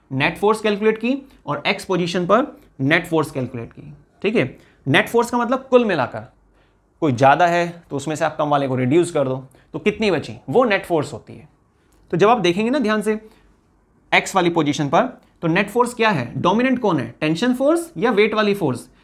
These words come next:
भाई जो डोमिनेंट है वही तो दूसरे को खींच पाएगा ना, ठीक है। तो टेंशन फोर्स में से इसका रिडक्शन किया एक्स लोकेशन पर, यहाँ पर टेंशन फोर्स में से हमने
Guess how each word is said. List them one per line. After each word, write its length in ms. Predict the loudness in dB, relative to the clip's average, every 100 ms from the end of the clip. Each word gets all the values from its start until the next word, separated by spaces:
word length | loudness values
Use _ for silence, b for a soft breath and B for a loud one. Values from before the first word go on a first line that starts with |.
| b -4
भाई 100 | 0
जो 100 | 2
डोमिनेंट 440 | 2 2 0 0
है 60 | -2
वही 140 | 0
तो 80 | 0
दूसरे 260 | 0 -2
को 60 | -2
खींच 180 | -4 0
पाएगा 260 | 0 0
ना, 180 | -2 -6 -12 _ _ _
ठीक 140 | -6 -4
है। 80 | -4 -6 b b b
तो 60 | -2
टेंशन 380 | 0 2 2
फोर्स 240 | 2 0 0
में 80 | -2
से 140 | -2
इसका 200 | -2 -2
रिडक्शन 360 | 0 -2 -4 -6
किया 220 | -6 -8 -10 _ _
एक्स 180 | -4 -2
लोकेशन 360 | -2 -2 -4 -8
पर, 180 | -10 -18 _ _ _ -6
यहाँ 260 | -2 0 2
पर 200 | 2 0 B B B
टेंशन 320 | -4 0 -2
फोर्स 260 | 0 0 0
में 60 | -2
से 120 | -2
हमने 200 | 0